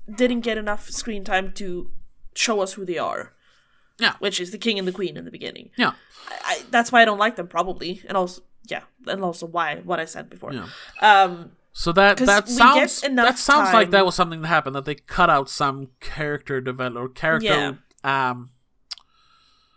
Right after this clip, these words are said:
Speaker 2: set, setting in the beginning, like, setting
Speaker 1: Yeah.
Speaker 2: up the characters a little bit.
Speaker 1: 'Cause we get a lot of time with, uh, the,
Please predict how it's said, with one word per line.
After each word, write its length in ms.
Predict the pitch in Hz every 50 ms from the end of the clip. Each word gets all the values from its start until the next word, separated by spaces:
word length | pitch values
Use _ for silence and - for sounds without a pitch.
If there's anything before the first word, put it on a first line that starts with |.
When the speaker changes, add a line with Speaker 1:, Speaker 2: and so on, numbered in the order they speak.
| _ _ _ _ _
Speaker 2:
set, 360 | - - - - 160 151 123
setting 420 | - - - 170 175 180 123 113
in 80 | 117 120
the 80 | 120 113
beginning, 380 | 123 131 135 131 123 113 107 101
like, 120 | 104 107 -
setting 220 | - 190 196 175
Speaker 1:
Yeah. 60 | 107
Speaker 2:
up 80 | 135 -
the 80 | - -
characters 440 | - 139 120 117 - - - -
a 40 | -
little 140 | 110 110 -
bit. 100 | - -
Speaker 1:
'Cause 160 | - 277 254
we 60 | 285
get 120 | 262 302 311
a 60 | 359
lot 180 | 311 320 330 339
of 80 | 339
time 300 | - - 294 269 254 240
with, 320 | 226 208 208 208 - - _ _
uh, 640 | - 185 180 180 175 170 170 175 160 151 - - - - - - _ - - - - - - - - _ _ _ _
the, 100 | -